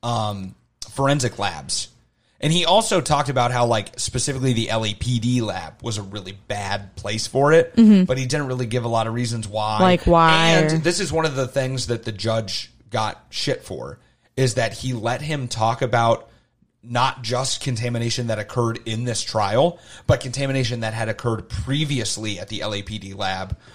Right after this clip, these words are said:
Speaker 1: or by the L A P D police or in the other labs that the tests were conducted at.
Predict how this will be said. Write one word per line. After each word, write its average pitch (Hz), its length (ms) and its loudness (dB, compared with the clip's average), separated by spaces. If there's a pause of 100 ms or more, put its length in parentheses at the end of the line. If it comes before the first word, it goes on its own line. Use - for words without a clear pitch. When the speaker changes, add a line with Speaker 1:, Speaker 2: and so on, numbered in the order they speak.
(140)
Speaker 1:
or 131 100 4
by 117 160 -2
the 104 140 -8
L 107 120 -4
A 104 80 -8
P 113 160 -8
D 104 140 -6
police 101 440 -6 (260)
or 135 320 4
in 131 180 -2
the 127 140 -2
other 120 260 -2
labs 104 440 -2
that 110 180 -8
the 110 160 -6
tests - 260 -6
were 104 80 -12
conducted 104 440 -8
at. 53 220 -14